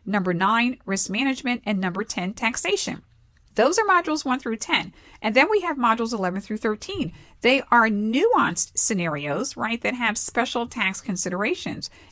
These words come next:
And we have five categories. Number one, physicians. Number two, small business owners.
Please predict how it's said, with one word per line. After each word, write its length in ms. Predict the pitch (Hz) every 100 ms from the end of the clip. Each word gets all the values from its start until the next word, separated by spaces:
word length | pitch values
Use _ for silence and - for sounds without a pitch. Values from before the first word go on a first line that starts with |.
| -
And 280 | 269 294 -
we 140 | 269 285
have 280 | 269 247 -
five 360 | - 240 240 262
categories. 680 | 247 233 208 143 147 - - -
Number 240 | 214 233 277
one, 360 | 262 196 202 -
physicians. 720 | - 320 349 403 - - - - - -
Number 260 | 214 226
two, 400 | 247 - 175 226 -
small 300 | - 285 302
business 400 | 392 370 247 156
owners. 320 | 135 -